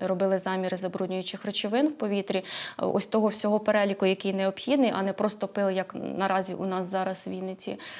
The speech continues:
Е, і навіть пересувна лабораторія, яка би могла реагувати. От індикативні станції, наприклад, в певному районі зафіксували якесь перевищення по даній якійсь речовині, і,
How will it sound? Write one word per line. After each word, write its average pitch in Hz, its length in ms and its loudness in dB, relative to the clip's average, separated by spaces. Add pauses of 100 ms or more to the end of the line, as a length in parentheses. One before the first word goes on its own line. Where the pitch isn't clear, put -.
(360)
Е, 190 600 -2
і 190 400 0
навіть 202 340 0
пересувна 202 440 2
лабораторія, 208 680 4
яка 208 300 4
би 196 160 0
могла 196 400 2
реагувати. 196 760 2 (300)
От 185 260 -2
індикативні 202 540 2
станції, 202 360 -2
наприклад, 196 560 0
в - 20 -20
певному 196 400 0
районі 202 360 0
зафіксували 196 600 -2
якесь 196 240 -2
перевищення 202 580 -2
по 196 200 -2
даній 196 260 0
якійсь 202 280 -4
речовині, 247 540 2
і, 202 280 -4